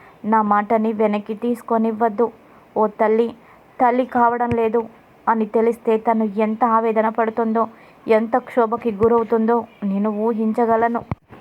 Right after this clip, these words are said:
ఎంత ఆస్తి ఇచ్చినా, డబ్బు ఇచ్చినా ఆ బాధ తీర్చలేనిది. తనకి బిడ్డనిస్తేనే తన బాధ తీరుతుంది. నేను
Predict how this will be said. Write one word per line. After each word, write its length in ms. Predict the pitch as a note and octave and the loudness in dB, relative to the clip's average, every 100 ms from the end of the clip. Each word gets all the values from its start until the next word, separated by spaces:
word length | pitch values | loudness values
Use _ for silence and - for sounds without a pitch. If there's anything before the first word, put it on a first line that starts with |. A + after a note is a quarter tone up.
| - | -8
ఎంత 340 | G#3 G#3+ G#3+ A#3+ | 0 0 2 2
ఆస్తి 320 | A3 A3 A#3+ | 0 0 -4
ఇచ్చినా, 360 | A3 A#3 A3 A3+ | -2 0 2 2
డబ్బు 340 | G#3+ G#3 G3+ | 2 0 2
ఇచ్చినా 460 | A#3 A#3 A3+ A#3 A3 - - - | -2 -2 -2 -2 -4 -14 -20 -2
ఆ 100 | A3 | 0
బాధ 320 | G#3 G#3+ G#3+ A#3 | 2 2 0 -2
తీర్చలేనిది. 840 | A#3+ B3 B3 A#3 A3+ A#3 A3+ A#3 - - - - A3 | 0 0 0 0 0 0 -2 -4 -6 -20 -20 -2 -2
తనకి 240 | G#3 A3 | 0 -2
బిడ్డనిస్తేనే 840 | G#3 G#3+ G#3 A3+ A3+ - A3 A3 A3+ | 0 0 0 -2 -2 0 0 0 0
తన 240 | B3 A3+ | 0 -2
బాధ 340 | G#3+ G#3+ A3 | 0 0 2
తీరుతుంది. 720 | A#3 - A#3+ B3 B3 A3+ A3+ G#3+ - - - - - - | -4 0 2 2 2 0 0 -2 -14 -20 -20 -20 -20 -8
నేను 400 | G#3 G3+ G#3+ A#3 | -4 -2 0 -2